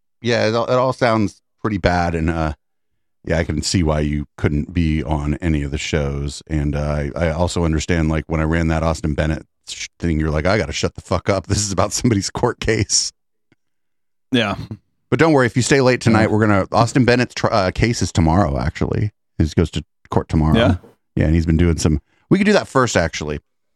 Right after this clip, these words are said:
Speaker 1: Um,
Speaker 2: would, it would be nice to see a, a legal case that, that is much lighter than the one I've been exposed to recently.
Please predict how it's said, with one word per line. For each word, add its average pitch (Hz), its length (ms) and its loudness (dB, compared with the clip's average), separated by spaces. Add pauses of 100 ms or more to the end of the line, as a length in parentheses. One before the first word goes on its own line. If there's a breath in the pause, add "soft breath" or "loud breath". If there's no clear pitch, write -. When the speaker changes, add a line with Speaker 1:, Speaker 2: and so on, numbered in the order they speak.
(640)
Speaker 1:
Um, 139 240 4
Speaker 2:
would, 139 500 -2
it 165 80 4
would 175 180 2
be 147 140 2
nice 143 340 2
to 135 120 0
see 135 260 2
a, 123 340 2
a 117 100 2
legal 117 420 2
case 110 640 -2 (180)
that, 98 340 0 (1300)
that 110 200 2
is 98 180 -2
much 117 400 2
lighter 104 680 -2 (360)
than 101 240 2
the 92 80 2
one 95 200 0
I've 90 160 -2
been 98 120 0
exposed 92 480 -2
to 95 120 -2
recently. 90 540 -4